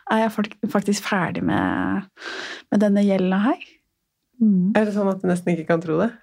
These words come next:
Speaker 1: Mm, ja, det er akkurat det.
Speaker 2: Og så har du hatt et så tydelig prosjekt, liksom. Betal med gjeld, betal med gjeld.
Speaker 1: Mm.
Speaker 2: Og så nå er det ikke noe gjeld.
Speaker 1: Mm. Og så, eh, så nå er det litt sånn, «Hva skal jeg gjøre nå?»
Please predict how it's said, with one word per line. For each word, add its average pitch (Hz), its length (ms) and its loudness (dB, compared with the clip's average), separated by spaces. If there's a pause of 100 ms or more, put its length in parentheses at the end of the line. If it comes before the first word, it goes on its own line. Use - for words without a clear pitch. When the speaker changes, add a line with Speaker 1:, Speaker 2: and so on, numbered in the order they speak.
Speaker 1:
Mm, 269 300 2 (160)
ja, 302 140 2 (340)
det 269 100 -2
er 254 80 2
akkurat 240 300 0
det. 311 60 0 (720)
Speaker 2:
Og 196 80 0
så 233 100 4
har 214 80 2
du 214 80 2
hatt 185 220 -4
et 190 100 -2
så 202 80 2
tydelig 180 480 0
prosjekt, 185 380 -2
liksom. 240 340 0
Betal 175 400 0
med 180 160 -2
gjeld, 170 180 -2
betal 175 360 0
med 175 160 -4
gjeld. 190 240 -4
Speaker 1:
Mm. 214 100 4
Speaker 2:
Og 185 80 4
så 180 140 0
nå 180 100 2
er 160 140 0
det - 60 -16
ikke 202 100 -6
noe 185 80 0
gjeld. 214 240 -2
Speaker 1:
Mm. 254 340 2 (1300)
Og 214 80 0
så, 240 200 0 (200)
eh, 220 920 -2 (280)
så - 180 0
nå 233 140 4
er 185 180 0
det 220 140 0
litt 220 180 -4
sånn, 214 280 2 (100)
«Hva 214 160 2
skal 220 160 0
jeg 208 80 4
gjøre 175 160 2
nå?» - 100 0